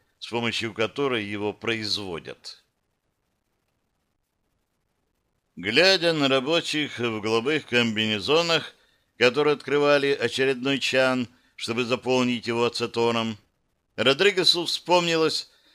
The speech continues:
одна из его первых ходок на зону. Он тогда был еще совсем молод,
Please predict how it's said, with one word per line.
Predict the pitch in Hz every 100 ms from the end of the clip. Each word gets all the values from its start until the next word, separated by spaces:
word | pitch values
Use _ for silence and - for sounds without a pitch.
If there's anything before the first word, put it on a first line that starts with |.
| -
одна | 110 123 160
из | 156 107
его | 139 147
первых | 151 151 143 127
ходок | 143 139 123 -
на | 107 117
зону. | 113 98 120 92 65 - _ _ _ _ -
Он | 185
тогда | 135 123 120
был | 120 117
еще | 113 101 -
совсем | 104 104 - 110 110
молод, | 127 131 117 104